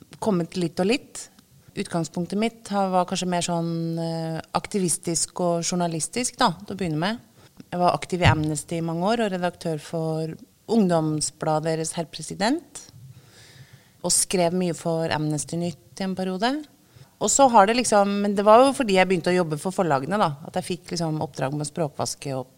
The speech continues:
og sånn, så at forlagsverden ble en større og større innflytelse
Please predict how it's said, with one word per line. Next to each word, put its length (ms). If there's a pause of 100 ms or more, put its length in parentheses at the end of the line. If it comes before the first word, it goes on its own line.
(120)
og 160
sånn, 260
så 200
at 260 (320)
forlagsverden 880
ble 160 (220)
en 180
større 240
og 80
større 240
innflytelse 680